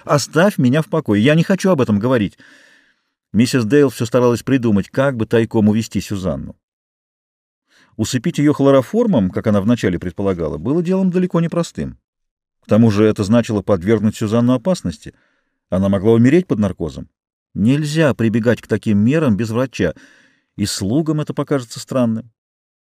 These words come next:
Миссис Дейл боялась, что они и так уже многое подозревают. Наконец, она решила сделать вид, будто уступает дочери, но только просит её съездить с ней в Олбани, к её опекуну, вернее, юридическому представителю опекунской конторы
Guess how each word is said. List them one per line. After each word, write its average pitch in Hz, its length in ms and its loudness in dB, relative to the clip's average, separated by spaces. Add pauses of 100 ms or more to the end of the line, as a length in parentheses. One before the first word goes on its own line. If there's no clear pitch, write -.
(200)
Миссис 101 300 -2
Дейл 117 220 -2
боялась, 110 340 0
что - 180 -2
они 107 180 2
и - 20 -4
так 165 240 -6
уже 101 120 -4
многое 92 360 0
подозревают. 92 580 -6 (880)
Наконец, 147 540 0 (400)
она 123 240 2
решила 120 300 0
сделать 107 320 0
вид, 123 160 0
будто 104 260 -4
уступает 160 500 -2
дочери, 156 420 -2 (340)
но 117 160 2
только 131 320 -2
просит 151 420 -4
её 120 180 0
съездить 113 600 -2
с - 80 -8
ней 131 340 0
в 104 220 -6
Олбани, 80 480 -2
к 90 100 -10
её 113 160 2
опекуну, 151 600 -2 (380)
вернее, 98 460 0
юридическому 98 600 -4
представителю 98 560 -2
опекунской 95 440 -6
конторы 98 440 -4